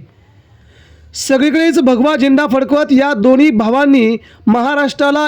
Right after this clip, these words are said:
एक अचंबित करणारी सर्वात मोठी युती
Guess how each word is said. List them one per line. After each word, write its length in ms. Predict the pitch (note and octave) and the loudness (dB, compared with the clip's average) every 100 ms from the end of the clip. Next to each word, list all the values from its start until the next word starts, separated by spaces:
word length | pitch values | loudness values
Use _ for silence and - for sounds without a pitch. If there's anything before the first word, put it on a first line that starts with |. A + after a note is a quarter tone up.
| - | -2
एक 340 | C4+ C#4 B3+ - - _ - | 0 0 -2 -8 -20 _ -6
अचंबित 380 | B3 C#4+ C#4+ D#4 - | -2 2 2 0 -2
करणारी 540 | C4 B3+ C4+ C4 A#3 A3+ _ _ | -2 0 0 0 -2 -4 _ _
सर्वात 540 | - C4 C4 C#4+ D4 | -4 -2 -2 -4 -2
मोठी 380 | B3 A3+ B3 C#4 | 2 2 4 2
युती 340 | C4 G3 C4+ | 2 0 0